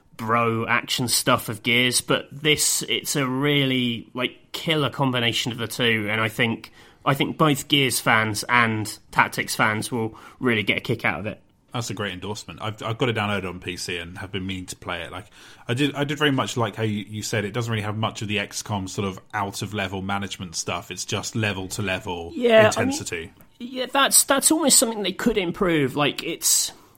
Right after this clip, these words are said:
Speaker 1: it's pretty sparse around the edges, and you think, well, the, at the core of this is so good that, like, it wouldn't, it would obviously take some doing and some thought, but I can definitely foresee them making an even better version of this,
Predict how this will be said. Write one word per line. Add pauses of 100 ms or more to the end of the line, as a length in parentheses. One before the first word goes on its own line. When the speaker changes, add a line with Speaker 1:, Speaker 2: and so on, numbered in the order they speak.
Speaker 1:
it's
pretty
sparse
around
the
edges, (160)
and
you
think,
well,
the,
at
the
core
of
this
is
so
good (460)
that,
like, (300)
it
wouldn't,
it
would
obviously
take
some
doing
and
some
thought,
but (220)
I
can
definitely
foresee
them
making
an
even
better
version
of
this,